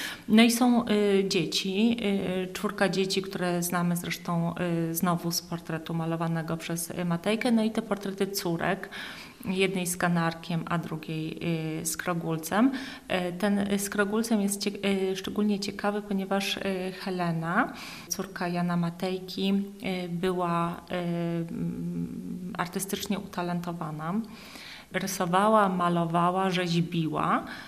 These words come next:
Oczywiście robiła to wszystko nieprofesjonalnie i to jest materiał na świetną opowieść i znowu trzeba by,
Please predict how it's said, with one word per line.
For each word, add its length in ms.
Oczywiście 400
robiła 320
to 100
wszystko 260
nieprofesjonalnie 1040
i 60
to 160
jest 540
materiał 540
na 400
świetną 580
opowieść 680
i 40
znowu 300
trzeba 320
by, 340